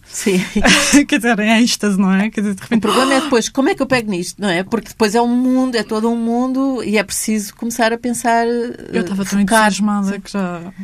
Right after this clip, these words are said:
Speaker 1: Já ia para ali fora.
Speaker 2: Sim, já não queria saber. Já, assim, só quero trabalhar nisto, só
Speaker 1: Sim.
Speaker 2: quero investigar isto.
Speaker 1: <laughs>
Speaker 2: E foi assim que voltei a estudar.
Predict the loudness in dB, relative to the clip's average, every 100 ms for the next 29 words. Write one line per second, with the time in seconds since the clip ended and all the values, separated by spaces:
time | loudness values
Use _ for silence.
0 | -16 -8 -2 0 0 -2 -6 -6 -10 -8
1 | -4 -4 -2 -2 -2 -8 -14 -14 -4 0
2 | 0 0 -4 -6 -4 -4 -4 -2 -2 -2
3 | -2 -2 -4 -10 -8 -2 2 2 2 -2
4 | -4 -6 -4 -4 0 0 2 0 2 -2
5 | -2 -8 -8 -4 -4 -4 -4 -2 -2 -2
6 | -6 -8 -8 -8